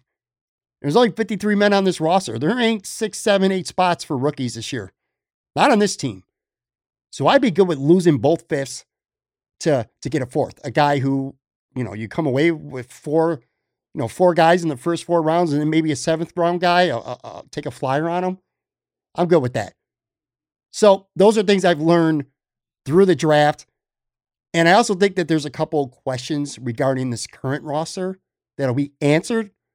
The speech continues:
starting tonight and over these next couple of days with this draft. Three of them specifically that I think. The biggest one,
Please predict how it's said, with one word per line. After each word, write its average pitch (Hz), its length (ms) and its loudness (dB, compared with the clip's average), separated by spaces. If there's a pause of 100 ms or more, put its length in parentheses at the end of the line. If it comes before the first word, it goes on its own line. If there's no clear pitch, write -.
(300)
starting 170 380 2
tonight 170 520 0
and 151 100 0
over 151 220 -2
these 147 200 -4
next 160 300 -4
couple 165 260 -6
of 139 80 -8
days 160 400 -2 (420)
with 143 200 -2
this 175 180 -2
draft. 170 380 2 (880)
Three 233 260 4
of 180 80 6
them 165 260 4
specifically 147 840 -2 (200)
that 135 200 4
I 120 140 2
think. 98 320 -10 (640)
The 147 80 -2
biggest 233 340 2
one, 160 520 0